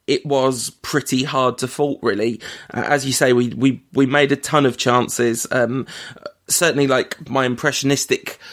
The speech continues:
view of the game wasn't that they particularly fell in the first half in, in, partly that is also just due to the end that you're sat at, right? If you're sat at one of the ends, then the action that takes place at that end sort of bores into your consciousness a bit deeper, and,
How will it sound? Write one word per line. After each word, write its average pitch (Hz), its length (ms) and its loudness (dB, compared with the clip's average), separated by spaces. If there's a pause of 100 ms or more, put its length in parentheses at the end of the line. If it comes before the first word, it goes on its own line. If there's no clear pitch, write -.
(160)
view 131 380 2
of 117 180 -2
the 123 220 2
game 131 320 0
wasn't 123 360 0
that 123 160 -2
they 123 200 2
particularly 120 760 -4
fell 123 280 -2
in 117 80 -4
the 113 80 -8
first 127 340 -2
half 98 300 -4
in, 120 120 -6
in, 117 380 -4 (560)
partly 120 300 0
that 123 180 0
is 123 140 -2
also 120 260 -2
just 123 240 -6
due 131 160 -2
to 127 120 -4
the 120 140 -4
end 120 280 0
that - 180 -10
you're 117 140 -4
sat - 240 -2
at, - 200 -2
right? 117 220 0
If - 140 -8
you're 123 60 -2
sat - 220 -2
at 62 120 -6
one 127 180 0
of 117 80 -4
the 127 160 2
ends, 120 320 -2
then 120 300 -2 (280)
the 139 140 0
action 123 560 0 (200)
that 123 120 -2
takes 127 220 -2
place 127 240 -2
at 151 140 -2
that 131 180 -2
end 127 320 -2
sort 127 260 -2
of 117 80 -10 (260)
bores 139 300 2
into 131 240 0
your 120 100 2
consciousness 120 540 -4
a 117 60 -6
bit - 240 -2
deeper, 117 480 0
and, 117 200 -4